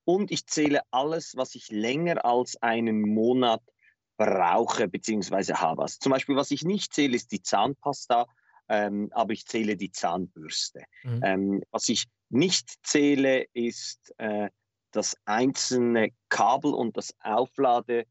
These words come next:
Speaker 1: den Aufladestecker vom iPhone, sondern ich zähle das einfach au-, als, äh, Aufladekabel.
Speaker 2: Mhm.
Speaker 1: Ähm, oder ich zähle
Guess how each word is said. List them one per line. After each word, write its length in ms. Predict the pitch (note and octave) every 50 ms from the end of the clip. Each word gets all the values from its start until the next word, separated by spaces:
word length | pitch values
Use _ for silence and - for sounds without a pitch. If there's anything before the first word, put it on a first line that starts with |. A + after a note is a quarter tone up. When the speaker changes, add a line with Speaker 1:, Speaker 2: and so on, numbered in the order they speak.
| _ _ _ _ _ -
Speaker 1:
den 140 | A2+ A2
Aufladestecker 920 | - F2 A#2+ C3 - - B2+ A#2 G2+ A#2+ - - - A2+ G#2+ - - -
vom 220 | - - G#2 G2 -
iPhone, 480 | - G#2 A2+ B2+ C#3+ - C3+ C3 B2 A2
sondern 200 | A2 A2 G#2+ G#2
ich 180 | G2+ F#2 -
zähle 300 | - - G2+ G#2 G2+ G#2+
das 160 | E2 F#2 F2+ -
einfach 340 | - G#2 F#2+ F#2 F2 - -
au-, 240 | - - F2+ F#2+ F2+ - -
als, 380 | F#2+ G2 F2+ - - - - - - - - - -
äh, 260 | G#2+ G2 F#2 F2+ F2+ - _ _ _ -
Aufladekabel. 920 | F#2+ G2 - - - G#2 F#2+ F#2+ - - - - E2+ D2 D2 - - C#2 - _ _ _ _ -
Speaker 2:
Mhm. 140 | B2 A#2 A#2
Speaker 1:
Ähm, 540 | F#2+ F#2 F#2 F#2 F#2 F#2 F#2+ F#2+ F#2+ F#2+ F#2+ - G2+ - -
oder 600 | - A#2+ A2 G#2+ G#2 G#2 G2 F2 G#2+ G2+ G2+ F#2+ _ _ _ _ -
ich 140 | - - -
zähle 400 | - - A#2 A#2 A2+ A#2 G#2+